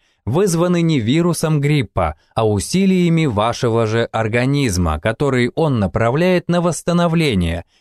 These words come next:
и воспалением, которое этому сопутствует. В этом смысле воспаление – наш друг. Однако наш друг может обернуться против нас без нашего ведома.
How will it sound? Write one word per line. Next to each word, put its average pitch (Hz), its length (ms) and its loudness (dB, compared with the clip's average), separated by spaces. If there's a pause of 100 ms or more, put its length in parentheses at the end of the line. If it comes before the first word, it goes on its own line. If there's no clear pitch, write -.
(100)
и 135 100 0
воспалением, 139 920 0 (140)
которое 185 540 0
этому 117 480 -2
сопутствует. 92 1000 -2 (460)
В 101 100 0
этом 175 300 0
смысле 185 480 0
воспаление – 170 800 0
наш 101 340 0
друг. 127 500 0 (300)
Однако 123 540 0
наш 95 300 -2
друг 135 480 -2 (180)
может 196 380 0
обернуться 180 640 0
против 139 540 -2
нас 151 320 0
без 139 320 0
нашего 110 540 0
ведома. 85 560 0